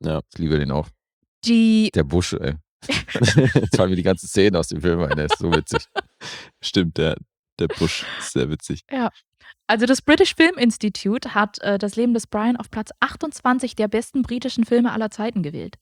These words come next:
Speaker 2: Mhm.
Speaker 3: Und
Speaker 1: Okay.
Speaker 3: das muss schon echt was heißen. Dafür, dass es wirklich einfach nur
Speaker 1: Das ist halt Klamauk eigentlich.
Speaker 2: Ja, das ist so eine
Speaker 3: Klamauk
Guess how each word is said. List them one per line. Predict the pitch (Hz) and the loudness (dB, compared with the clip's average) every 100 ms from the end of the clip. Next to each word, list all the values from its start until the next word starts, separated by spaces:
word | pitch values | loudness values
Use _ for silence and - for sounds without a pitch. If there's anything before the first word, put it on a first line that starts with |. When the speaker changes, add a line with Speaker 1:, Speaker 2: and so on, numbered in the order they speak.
| _ - | _ -4
Speaker 2:
Mhm. | 82 80 110 _ _ _ _ _ _ | -2 -2 -4 _ _ _ _ _ _
Speaker 3:
Und | - - | -20 -8
Speaker 1:
Okay. | 180 - 185 - - | -6 -2 -4 -4 -10
Speaker 3:
das | - - - | -10 -10 -10
muss | 151 151 - | -10 -6 -4
schon | - 170 | -4 -6
echt | - - - | -10 -16 -14
was | 175 - | -12 -10
heißen. | - - 165 | -10 -8 -4
Dafür, | 160 165 180 | -2 0 2
dass | 160 175 | 0 -2
es | - 170 | -6 0
wirklich | 196 - 175 - | 2 2 -4 -4
einfach | 165 175 160 - | -4 -4 -6 0
nur | 175 175 180 180 175 175 _ | 2 4 4 4 2 -2 _
Speaker 1:
Das | - | -16
ist | - | -14
halt | - | -6
Klamauk | - 73 82 95 - | -2 2 2 2 0
eigentlich. | 64 78 | 2 6
Speaker 2:
Ja, | 82 | 6
das | 82 | 6
ist | |
so | 98 | 6
eine | 95 | 6
Speaker 3:
Klamauk | 92 | 8